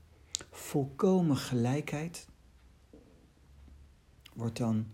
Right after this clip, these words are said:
in verband gebracht met gelijkmoedigheid. Volkomen gelijkheid, vlak.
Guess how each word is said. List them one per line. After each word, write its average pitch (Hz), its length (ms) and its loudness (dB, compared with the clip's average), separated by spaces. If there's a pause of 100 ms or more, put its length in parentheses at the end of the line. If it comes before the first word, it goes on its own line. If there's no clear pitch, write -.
(580)
in 127 160 2
verband 127 460 0
gebracht 147 640 -10 (1700)
met 127 220 0
gelijkmoedigheid. 131 1200 0 (440)
Volkomen 143 680 -2
gelijkheid, 120 720 -2
vlak. - 580 -4